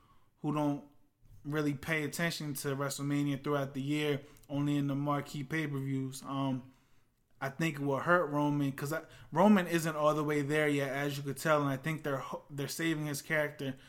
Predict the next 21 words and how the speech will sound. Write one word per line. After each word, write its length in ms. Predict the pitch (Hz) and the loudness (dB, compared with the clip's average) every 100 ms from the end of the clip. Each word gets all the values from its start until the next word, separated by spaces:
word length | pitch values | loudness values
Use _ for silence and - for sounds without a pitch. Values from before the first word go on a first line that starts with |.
| - | -8
That's 240 | 135 139 | -6 -4
why 200 | 143 139 | -2 0
they 120 | 143 | 2
went 280 | 135 143 151 | 2 0 -2
and 100 | 139 | -2
did 100 | 143 | 0
what 180 | 147 139 | 0 0
they 120 | 139 | -2
did 260 | 135 147 143 | 0 0 0
with 120 | 135 | 0
McIntyre 560 | 139 139 139 139 143 139 | -2 -2 -6 -4 -2 0
the 140 | 139 | -2
other 160 | 139 135 | -2 -6
night 320 | 151 151 135 | -2 -2 -2
when 100 | 139 | -4
he 80 | 135 | -4
took 260 | - 147 | -4 -6
him 120 | 131 | -4
out 200 | 151 151 | -2 -4
right 160 | 131 131 | -4 -4
away. 340 | 127 131 123 | -4 -4 -6